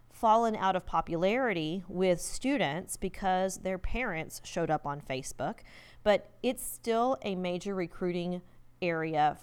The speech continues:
for businesses. So even if our students aren't using it as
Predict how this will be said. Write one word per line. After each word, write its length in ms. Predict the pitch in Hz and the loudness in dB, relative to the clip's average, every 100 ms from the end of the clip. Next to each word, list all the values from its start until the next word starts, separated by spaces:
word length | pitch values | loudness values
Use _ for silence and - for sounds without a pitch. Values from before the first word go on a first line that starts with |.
| - | -4
for 400 | 175 160 151 147 | 0 2 2 0
businesses. 760 | 190 196 202 165 - - - - - - | -2 -2 -4 -6 -8 -12 -12 -14 -16 -14
So 440 | - 190 180 170 - - | 2 4 4 0 -10 -8
even 300 | 214 226 208 | -6 -4 -4
if 160 | 196 180 | -4 -4
our 100 | 170 | -4
students 420 | - 202 190 185 | -4 -4 -4 -4
aren't 220 | 180 - | -6 -4
using 400 | 170 185 185 175 | -4 -2 -2 -4
it 300 | 160 151 - - - - | -4 -4 -8 -18 -6 0
as 400 | 151 143 151 | 4 4 2